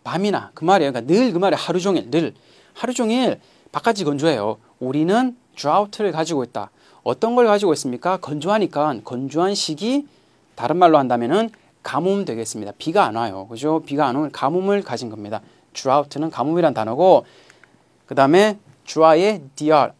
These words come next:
outside의 아우, 그 다음에 night의 gh 발음 없죠? 그죠? 스펠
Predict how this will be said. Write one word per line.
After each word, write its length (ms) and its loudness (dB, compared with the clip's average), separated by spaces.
outside의 920 0
아우, 400 4
그 80 -20
다음에 460 -2
night의 560 -2
gh 360 -4
발음 220 0
없죠? 520 6
그죠? 420 0
스펠 580 -2